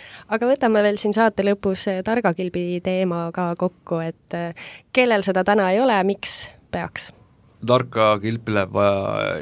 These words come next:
Speaker 2: igalühel, kes tahab oma tarbimist jälgida ja mõõta, et ega siin ei, ei olegi, et saab ka ilma hakkama, aga kui, kui elektri, elekter on suur kulu, siis see on kindlasti koht, kus saab seda eelkõige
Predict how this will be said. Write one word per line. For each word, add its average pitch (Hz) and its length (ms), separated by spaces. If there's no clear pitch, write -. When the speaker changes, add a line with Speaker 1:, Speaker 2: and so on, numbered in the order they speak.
Speaker 2:
igalühel, 101 480
kes - 160
tahab 95 480
oma 101 500
tarbimist 104 560
jälgida 101 460
ja 98 80
mõõta, 101 400
et - 220
ega 101 160
siin 101 180
ei, - 80
ei 98 100
olegi, 98 380
et - 180
saab 107 240
ka 110 80
ilma 123 380
hakkama, 101 420
aga 95 180
kui, 98 360
kui 101 240
elektri, 101 500
elekter 104 480
on 98 180
suur 110 300
kulu, 117 300
siis - 240
see 95 140
on 98 100
kindlasti 101 400
koht, 110 240
kus - 240
saab 92 240
seda 95 320
eelkõige 92 480